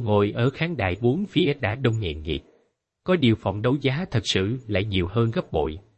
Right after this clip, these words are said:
Nơi này tổng cộng có ba trăm vạn chỗ ngồi,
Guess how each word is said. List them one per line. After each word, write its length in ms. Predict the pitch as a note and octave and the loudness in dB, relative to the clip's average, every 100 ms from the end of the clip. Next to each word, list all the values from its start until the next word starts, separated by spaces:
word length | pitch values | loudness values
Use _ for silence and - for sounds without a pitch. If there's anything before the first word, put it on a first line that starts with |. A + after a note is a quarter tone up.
| _ _ | _ _
Nơi 160 | D#3 E3+ | 4 6
này 200 | B2 A#2 | 6 2
tổng 220 | - A#2 D#3 | 2 -2 0
cộng 160 | F#2+ F#2+ - | 0 0 -4
có 80 | |
ba 200 | D#3 B2+ | -2 0
trăm 180 | A#2 A#2+ A2 | 0 -2 -2
vạn 200 | D#2 E2+ | -2 -2
chỗ 120 | G2+ | -2
ngồi, 320 | A#2+ G#2 D2+ | 0 0 0